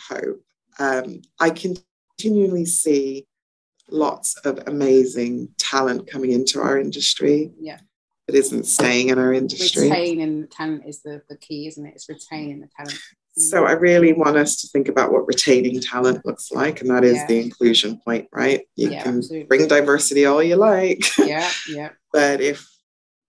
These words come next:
Speaker 1: we don't feel like we fit, if we don't feel included, if we don't feel part of the
Speaker 2: Then we won't
Speaker 1: environment,
Speaker 2: stay around. Absolutely.
Speaker 1: we're not gonna stay around.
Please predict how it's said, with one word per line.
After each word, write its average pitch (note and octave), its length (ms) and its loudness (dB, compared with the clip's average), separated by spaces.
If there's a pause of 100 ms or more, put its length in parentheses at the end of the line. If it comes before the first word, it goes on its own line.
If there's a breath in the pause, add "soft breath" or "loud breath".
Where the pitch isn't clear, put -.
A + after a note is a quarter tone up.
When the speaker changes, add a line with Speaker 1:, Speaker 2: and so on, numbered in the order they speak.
(140)
Speaker 1:
we D3+ 120 -4
don't D3+ 260 0
feel D#3 240 0
like D3 240 -4
we D3+ 120 -6
fit, G#3 340 0
if E3 160 -8
we C3+ 60 -6
don't C3 240 -6
feel - 160 -6
included, G3 580 2
if C3+ 80 -6
we - 160 -20 (100)
don't - 120 -16
feel - 140 -14
part E3+ 260 -2
of D#3 100 0
the D3+ 80 2
Speaker 2:
Then D3 100 -2
we C#3+ 60 -6
won't C#3+ 160 0
Speaker 1:
environment, C3+ 320 -2
Speaker 2:
stay A#3+ 220 -4
around. A#3 360 -4 (140)
Absolutely. G#3+ 440 -2
Speaker 1:
we're F#3 60 6
not - 140 0
gonna D3+ 140 -2
stay - 260 0
around. - 420 -4